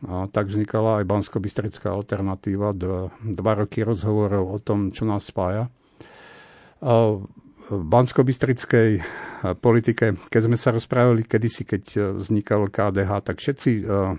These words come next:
veriaci alebo kresťania by sme mali ísť do K D H. Ja som tvrdil, nie. E, veriaci alebo kresťania majú byť v každej, e, slušnej s-, politickej strane. A, alebo niekto má možno priority, e,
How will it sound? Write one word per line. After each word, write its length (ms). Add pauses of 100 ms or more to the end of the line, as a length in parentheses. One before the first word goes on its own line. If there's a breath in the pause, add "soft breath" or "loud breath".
(520 loud breath)
veriaci 560
alebo 160
kresťania 480
by 80
sme 160
mali 240
ísť 160
do 60
K 60 (120)
D 60 (100)
H. 80
Ja 80
som 160
tvrdil, 400
nie. 240
E, 40 (1300 loud breath)
veriaci 560
alebo 240
kresťania 480
majú 240
byť 240
v 80
každej, 400
e, 80 (240)
slušnej 400
s-, 160 (160)
politickej 560
strane. 480 (680 loud breath)
A, 320 (720)
alebo 240
niekto 480
má 160
možno 320
priority, 560
e, 80